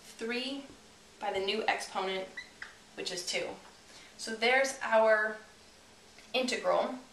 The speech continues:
um, and now we need to evaluate on the range, um, zero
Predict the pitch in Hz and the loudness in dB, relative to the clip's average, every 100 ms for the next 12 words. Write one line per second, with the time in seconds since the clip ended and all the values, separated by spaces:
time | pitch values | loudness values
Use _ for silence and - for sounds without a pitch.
0 | - - - 220 208 196 196 196 190 - | -20 -20 -6 0 2 2 0 -6 -14 -20
1 | - - - - 202 202 208 220 220 233 | -20 -20 -14 -4 0 0 0 0 2 2
2 | 226 202 - 190 190 220 233 214 190 175 | 0 -4 -4 -4 -2 2 2 2 -2 -2
3 | - - - - - - - - - - | -6 -14 -20 -20 -20 -20 -20 -20 -16 -4
4 | - 190 185 226 226 202 196 202 - - | 0 2 2 2 2 0 -4 -4 -6 -8
5 | - - - - 196 190 180 180 190 - | -18 -20 -20 -14 -6 -2 -2 -4 -12 -18
6 | - - - - - 208 208 202 190 190 | -20 -20 -20 -18 -8 0 4 6 6 2